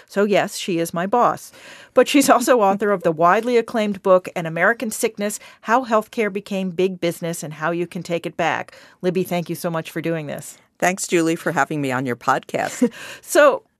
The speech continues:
Speaker 1: you basically puncture the myth in the book that the U S spends so much on healthcare because it's the best healthcare in the world. Is that a fair <laughs> assessment of what you're doing?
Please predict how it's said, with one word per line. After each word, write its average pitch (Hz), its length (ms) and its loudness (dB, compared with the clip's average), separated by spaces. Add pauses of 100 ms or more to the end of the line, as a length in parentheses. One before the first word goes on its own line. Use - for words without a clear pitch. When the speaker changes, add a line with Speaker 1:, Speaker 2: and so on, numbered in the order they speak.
Speaker 1:
you 285 140 4
basically 339 400 2
puncture 262 420 -2
the 208 120 0
myth 196 260 0
in 180 120 -6
the 170 80 -4
book 170 280 -2
that 180 140 -4
the 196 80 -4
U 226 160 2
S 233 100 0
spends 208 320 -2
so 254 240 0
much 247 240 0
on 202 160 2
healthcare 190 420 0
because 175 400 -4
it's 220 280 2
the 190 100 2
best 196 380 0
healthcare 190 420 0
in 170 60 -6
the 165 80 -6
world. 170 360 2 (240)
Is 190 260 2
that 233 180 6
a 269 60 2
fair 226 300 4
<laughs> 220 80 -2
assessment 220 480 0
of 196 120 -4
what 220 100 2
you're 220 160 2
doing? 226 300 0